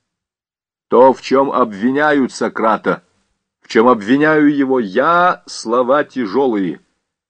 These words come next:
но я обязан их выговорить, чтобы вы могли тщательно все взвесить.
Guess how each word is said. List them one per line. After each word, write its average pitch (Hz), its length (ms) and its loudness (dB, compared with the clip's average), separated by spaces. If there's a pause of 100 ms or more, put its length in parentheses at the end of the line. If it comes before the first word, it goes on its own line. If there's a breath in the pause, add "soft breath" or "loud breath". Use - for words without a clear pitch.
(280)
но 78 80 -8
я 87 160 2
обязан 131 460 2
их 120 160 -4
выговорить, 110 800 -2 (420)
чтобы 104 320 0
вы 165 340 4
могли 202 420 0
тщательно 151 920 -2
все 123 280 -2
взвесить. 101 720 -4